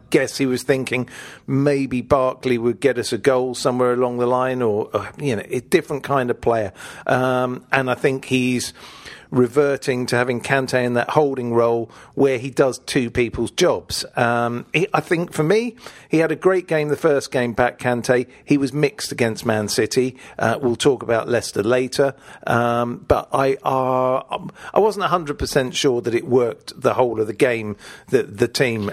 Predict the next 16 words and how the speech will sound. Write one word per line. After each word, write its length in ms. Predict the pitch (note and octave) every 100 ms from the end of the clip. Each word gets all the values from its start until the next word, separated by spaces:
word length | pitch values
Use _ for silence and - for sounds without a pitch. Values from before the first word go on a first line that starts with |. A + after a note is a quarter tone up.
| -
Um, 600 | A#2+ A#2+ B2 A#2+ B2 - -
I, 80 | A#2+ -
I 60 |
think 260 | - D#3+ D3
that 160 | C3+ -
midfield, 540 | C3+ - C#3+ C3 C3 - - -
I 80 |
think 180 | D#3 A#3+
Mason 300 | G#3 G3+ G3
Mount 200 | F#3 F3+
had 120 | B2+
a 60 | A#2+
pretty 520 | - - D#3 - A#2+
good 240 | G2 G#2 -
game. 400 | G#2+ G#2+ A2+ -
Um, 720 | - B2 A#2+ A#2 A#2 A#2+ B2